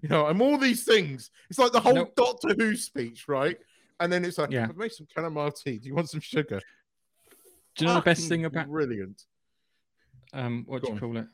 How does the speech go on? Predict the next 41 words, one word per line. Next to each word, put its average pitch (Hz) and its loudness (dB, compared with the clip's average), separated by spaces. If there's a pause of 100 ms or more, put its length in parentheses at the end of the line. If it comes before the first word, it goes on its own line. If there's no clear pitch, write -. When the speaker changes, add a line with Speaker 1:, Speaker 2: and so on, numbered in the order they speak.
(100)
Speaker 2:
Um, 117 -6 (1120)
oh, 143 2
I 117 -2
forgot 135 -6
my 131 -8
fucking 151 -10
train 139 -8
of 135 -12
thought. 135 -6
Thanks, 135 -10
Keith. 127 -6 (640)
Um, 127 -6 (920)
it 147 -6
was, 147 -6
it 156 -6
was, 143 -4
da, 170 -8
da, 143 -8
da, 143 -4
da, - -
da. 139 -4
No, 135 -2
it's - -14
gone. 117 -2
Thanks. 143 0
It 135 -6
was 131 2
quite, 170 10
Speaker 1:
Sorry. 120 4
Speaker 2:
it 160 0
was 143 2
very 175 10
appropriate, 127 6
but - -2
I 135 -6
can't 139 2
remember 117 2
it - -2
Speaker 1:
I - -6
Speaker 2:
now. 147 6
Speaker 1:
w-, 180 0